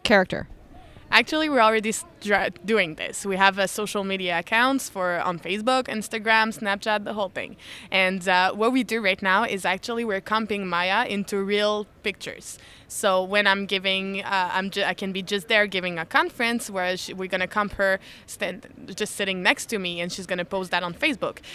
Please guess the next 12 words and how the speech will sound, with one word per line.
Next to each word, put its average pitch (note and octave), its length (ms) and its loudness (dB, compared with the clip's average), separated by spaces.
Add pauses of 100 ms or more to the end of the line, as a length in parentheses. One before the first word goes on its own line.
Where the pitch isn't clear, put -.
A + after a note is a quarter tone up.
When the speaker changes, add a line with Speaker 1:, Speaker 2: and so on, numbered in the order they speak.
(120)
Speaker 2:
So, F3+ 340 2
um, F3 380 0
I, F3+ 260 2
I've G3+ 160 0
taken G#3+ 280 -2
pictures A3 380 -2
of F#3+ 140 -4
people B3 320 0
saying, G3 280 -4
"Hey, C4+ 260 0
can G#3+ 180 -2
I F#3 200 0